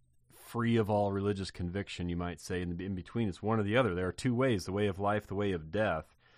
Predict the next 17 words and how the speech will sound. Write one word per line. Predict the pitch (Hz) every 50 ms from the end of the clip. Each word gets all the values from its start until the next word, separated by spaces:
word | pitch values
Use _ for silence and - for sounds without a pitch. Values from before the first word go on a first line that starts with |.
| - - - - - - - _ _ _ -
In | - 123 117 -
chapter | - 165 156 165 - 151 127
seventeen, | - - 156 156 165 156 156 135 120 - - 123 123 120 120 120 117
we | 120
get | 117 123 123
introduced | - 127 127 120 110 110 120 120 117 - - - - - -
to | 117 117 113 113 113 113 113 113 117
the | - - 104 98 107 107 107 104 104 104 101 101 104 107 110 110 107 - - 117 104
great | 110 120 127 135 131 - -
prostitute, | - 127 120 127 139 135 - - 117 - - 104 98 95
which | 95 101 - -
is | 104 95
the | - 110
false | 101 - - 123 120 120 127 123 - -
bride, | 104 90 101 98 98 98 104 104
the | 98 98
false | - - - 110 110 117 123 120 - - - - -